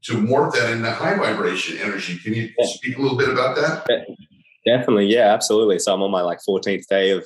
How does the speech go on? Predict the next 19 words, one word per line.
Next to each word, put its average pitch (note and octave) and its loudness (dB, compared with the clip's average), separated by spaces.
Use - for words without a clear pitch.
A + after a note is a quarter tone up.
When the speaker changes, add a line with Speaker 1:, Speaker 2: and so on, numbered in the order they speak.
Speaker 2:
uh, F2 0
you F#2 -8
know, F2 -6
isolation G2 0
from F2+ -8
covid G#2 2
and A#2+ -4
stuff - -6
like G#2+ -4
that, A#2+ 2
and, G#2 0
you G#2+ 0
know, A2 0
the, G2+ -8
the, A2 -4
I A2 4
used C3 2
it G#2 4
as, F#2 0